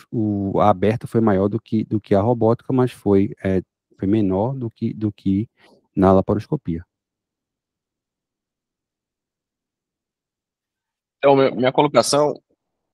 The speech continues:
Speaker 2: uma pergunta pro Flávio, se ele não acha. Eu acho que a gente vive o momento de que quem migrou pra plataforma robótica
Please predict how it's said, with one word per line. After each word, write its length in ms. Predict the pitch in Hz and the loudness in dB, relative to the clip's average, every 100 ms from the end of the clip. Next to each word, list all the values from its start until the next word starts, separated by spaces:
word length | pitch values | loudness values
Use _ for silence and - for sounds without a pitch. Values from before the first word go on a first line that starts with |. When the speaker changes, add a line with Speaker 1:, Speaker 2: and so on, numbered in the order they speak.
| - | -10
Speaker 2:
uma 140 | 110 | -8
pergunta 400 | - 101 113 101 | -4 -4 -2 -2
pro 160 | 95 95 | -4 -6
Flávio, 400 | - 104 104 87 | 2 4 4 2
se 120 | - | -10
ele 140 | 85 | -8
não 100 | 92 | 0
acha. 360 | 101 104 - - _ _ _ _ _ | 0 0 -4 -18 _ _ _ _ _
Eu 100 | 117 | -2
acho 160 | 135 - | -2 -2
que 60 | |
a 20 | 143 | -6
gente 240 | 139 143 | -6 -8
vive 600 | 113 98 92 110 147 143 | -10 -14 -10 -4 -4 -2
o 40 | 127 | -4
momento 680 | 104 98 117 127 110 92 | -2 -2 -2 -2 -4 -8
de 340 | 87 - 107 104 - | -10 -10 -10 -10 -14
que 760 | - 110 110 110 107 104 92 _ _ _ _ _ - | -12 -8 -6 -6 -6 -8 -10 _ _ _ _ _ -4
quem 240 | 127 165 | -4 -2
migrou 420 | 151 107 123 131 | -4 0 4 4
pra 200 | 131 - | 4 -2
plataforma 680 | - 98 95 98 101 98 95 | 0 0 0 -4 0 0 0
robótica 760 | 90 85 107 113 - - 87 | -4 -2 4 2 2 -10 -10